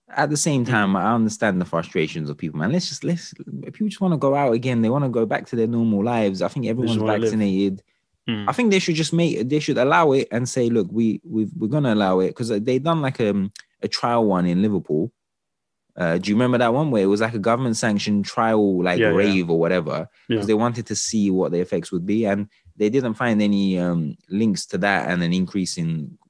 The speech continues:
Speaker 1: covid, so, uh, covid rates. Um, so
Speaker 2: But
Speaker 1: I
Speaker 2: then,
Speaker 1: think they
Speaker 2: but,
Speaker 1: should allow it,
Speaker 2: but
Speaker 1: let
Speaker 2: then
Speaker 1: people who
Speaker 2: again,
Speaker 1: want to go, go.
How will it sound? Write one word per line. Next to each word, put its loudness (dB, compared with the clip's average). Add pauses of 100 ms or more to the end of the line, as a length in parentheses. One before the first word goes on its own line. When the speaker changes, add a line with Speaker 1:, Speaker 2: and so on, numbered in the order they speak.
(280)
Speaker 1:
covid, -2
so, 0 (600)
uh, -10 (180)
covid 0
rates. 0
Um, 0
so 0 (960)
Speaker 2:
But 2
Speaker 1:
I 6
Speaker 2:
then, 4
Speaker 1:
think 0
they 2
Speaker 2:
but, 4
Speaker 1:
should -2
allow 4
it, 0 (180)
Speaker 2:
but -2
Speaker 1:
let 4
Speaker 2:
then 4
Speaker 1:
people 4
who 4
Speaker 2:
again, 2
Speaker 1:
want -2
to -2
go, 2
go. 2